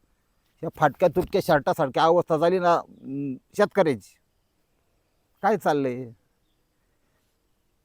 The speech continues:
ते कृषी मंत्री कोकाटेको कोणते? अत्यंत चांगला, आदरणीय, माननीय माणूस. तुम्ही उगाच त्याला नाव ठेवता, ती गेम खेळताय म्हणून. येडे का, का तुम्ही?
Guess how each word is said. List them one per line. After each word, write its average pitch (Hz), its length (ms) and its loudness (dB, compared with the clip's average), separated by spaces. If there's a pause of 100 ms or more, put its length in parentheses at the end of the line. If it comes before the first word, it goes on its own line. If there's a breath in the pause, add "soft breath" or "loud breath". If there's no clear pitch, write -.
(400)
ते - 100 -16
कृषी 269 280 6
मंत्री 170 340 0
कोकाटेको 156 600 2
कोणते? 117 400 -4 (1500)
अत्यंत 131 360 -4
चांगला, 151 380 2
आदरणीय, 147 400 4
माननीय 175 840 6
माणूस. 139 300 2 (120)
तुम्ही 202 260 2
उगाच 262 220 6
त्याला 233 160 6
नाव 185 140 6
ठेवता, - 320 -2
ती 151 140 -12
गेम 196 220 6
खेळताय 127 340 -2
म्हणून. 131 220 -8 (100)
येडे 269 260 12
का, 269 120 10
का 165 140 2
तुम्ही? 92 260 -12